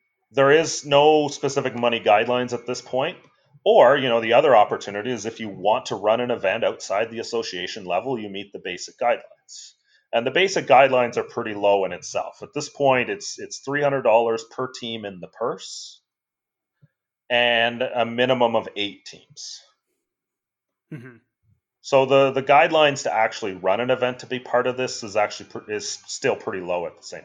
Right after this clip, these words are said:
Speaker 1: time. The, the idea is in places where you don't necessarily have the funding and the dollars to be able to do this, that m-, we don't wanna s-,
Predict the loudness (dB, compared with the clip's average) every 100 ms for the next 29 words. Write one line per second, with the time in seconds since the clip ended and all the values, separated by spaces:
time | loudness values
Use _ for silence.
0 | -18 -20 -20 _ _ _ _ _ _ _
1 | _ -18 -16 -12 -4 4 4 4 2 4
2 | 2 -2 -4 -4 -4 0 0 0 -6 -4
3 | -2 0 0 0 0 -4 -8 -10 -6 -2
4 | 0 0 0 0 0 -2 -10 -4 -4 -4
5 | -6 -8 -10 -6 -2 0 -2 -4 -12 -12
6 | -10 -10 -12 -16 -16 -14 -10 -10 -10 -14
7 | -14 -18 _ _ _ _ _ _ 0 0
8 | 0 -12 -16 -6 0 2 2 0 -2 -4
9 | -12